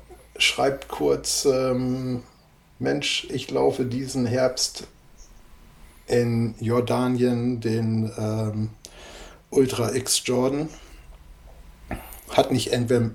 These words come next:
Bock mitzukommen?“ Und, äh, dann habe ich mich kurz mit dem Thema befasst,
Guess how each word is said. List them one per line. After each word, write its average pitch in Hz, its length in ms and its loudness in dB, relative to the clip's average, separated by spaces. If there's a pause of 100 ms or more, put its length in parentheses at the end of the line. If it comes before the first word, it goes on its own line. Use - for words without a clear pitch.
(200)
Bock - 240 0
mitzukommen?“ 98 680 -4
Und, 101 360 -4
äh, 101 60 -2
dann 98 360 -2
habe 110 120 0
ich 110 160 -4
mich - 240 -6
kurz - 260 -2
mit 120 140 0
dem 113 140 0
Thema 123 280 2
befasst, 113 540 0